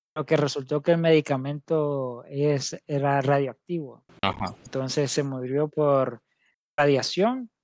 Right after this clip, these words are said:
Speaker 1: pero no al estilo Chernobyl,
Speaker 2: Ajá.
Speaker 1: de que, eh,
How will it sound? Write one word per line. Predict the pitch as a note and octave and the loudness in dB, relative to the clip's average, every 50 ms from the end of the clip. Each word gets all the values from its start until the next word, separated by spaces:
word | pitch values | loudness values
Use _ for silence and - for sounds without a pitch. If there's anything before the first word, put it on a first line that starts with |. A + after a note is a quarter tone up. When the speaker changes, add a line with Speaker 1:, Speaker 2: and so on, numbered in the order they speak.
| _ _ _ _ _ _ _ - | _ _ _ _ _ _ _ -6
Speaker 1:
pero | D3+ D3 C#3+ C#3+ C3+ C3+ C3 B2+ B2 A#2+ A#2+ A#2+ A#2 B2 - - | -2 0 0 0 0 -2 -2 -4 -4 -6 -8 -10 -12 -14 -16 -10
no | B2 C#3 D3+ | -2 2 4
al | D#3+ E3+ F3+ | 4 6 6
estilo | F#3 E3+ - - - F3 F3 F3 F3 E3+ D#3+ D3+ C#3+ C3+ C3 B2 A#2 | 4 4 2 -2 -2 -2 0 2 2 2 2 0 -2 -4 -6 -8 -10
Chernobyl, | - - C3 B2+ C#3+ F3+ F#3+ D#3 C3 A2+ A2 A#2+ - - | -12 -12 -12 -6 -4 -4 -4 -4 -6 -8 -10 -14 -20 -14
Speaker 2:
Ajá. | - A#2 G#2 G2 G2+ | -10 -8 -8 -6 -8
Speaker 1:
de | G2+ | -10
que, | - - - - G1+ - - - - _ _ _ _ _ _ _ _ _ _ _ _ _ _ _ - C3 | -12 -12 -14 -10 -8 -8 -8 -8 -10 _ _ _ _ _ _ _ _ _ _ _ _ _ _ _ -6 -4
eh, | B2+ B2 A#2+ A#2+ A#2 A2+ A2+ A2 G#2+ G#2+ G#2 G#2 - - - C#3+ E3+ | -2 0 0 0 -2 -2 -4 -4 -4 -6 -6 -8 -10 -12 -16 -18 -20